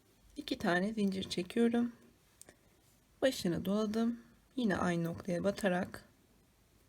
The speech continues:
ikili trabzan yapar gibi birincisini ördüm.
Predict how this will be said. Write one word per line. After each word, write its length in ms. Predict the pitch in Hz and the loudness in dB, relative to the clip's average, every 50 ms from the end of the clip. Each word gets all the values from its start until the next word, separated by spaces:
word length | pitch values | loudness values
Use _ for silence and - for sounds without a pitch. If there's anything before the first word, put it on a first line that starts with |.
| _ - - - - - _ _ _ _ _ _ _ - | _ -20 -20 -20 -20 -20 _ _ _ _ _ _ _ -20
ikili 300 | - - - 254 254 - | -12 -6 -4 -4 -4 -4
trabzan 400 | - - 233 214 202 196 190 180 | 0 2 2 2 2 2 2 2
yapar 420 | 175 180 196 202 - 226 214 214 | 2 0 0 -2 0 0 2 2
gibi 440 | 196 175 - 175 170 175 190 226 262 - - - | 2 0 0 -2 -2 0 -2 -2 -2 -6 -4 -2
birincisini 520 | 233 226 208 196 180 175 - - - 226 233 | 2 2 4 2 2 0 -2 0 0 0 2
ördüm. 680 | - 185 180 170 170 - - 170 175 196 233 320 - | 4 4 4 4 2 2 2 2 2 4 2 0 0